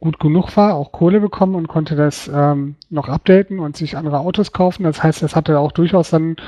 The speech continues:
noch was Erspielbares, indem man immer bessere Autos kaufen konnte. Ich kann mich noch eins erinnern, das sah aus wie so ein,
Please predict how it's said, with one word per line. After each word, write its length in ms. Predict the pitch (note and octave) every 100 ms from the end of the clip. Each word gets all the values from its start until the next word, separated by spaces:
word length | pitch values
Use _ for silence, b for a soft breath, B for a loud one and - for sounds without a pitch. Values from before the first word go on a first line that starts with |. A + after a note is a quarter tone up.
| B B B
noch 180 | E3 D#3
was 180 | D3+ -
Erspielbares, 920 | C#3+ - - E3+ F#3+ F#3+ G3 A3 -
indem 260 | D3+ D3+ D#3
man 180 | D3+
immer 180 | D#3+ D#3
bessere 360 | D3 D#3 D#3 D3
Autos 320 | D#3+ D#3+ -
kaufen 280 | F#3+ F3 F#3
konnte. 280 | F#3 F#3 F3+
Ich 100 | -
kann 160 | D#3+
mich 180 | D#3+ -
noch 140 | D#3+
eins 160 | D3 D#3
erinnern, 260 | D#3+ D#3+ D3+
das 140 | D3+
sah 120 | D#3+
aus 320 | C3+ E3 -
wie 120 | E3+ D#3+
so 140 | D#3
ein, 240 | D#3 D3+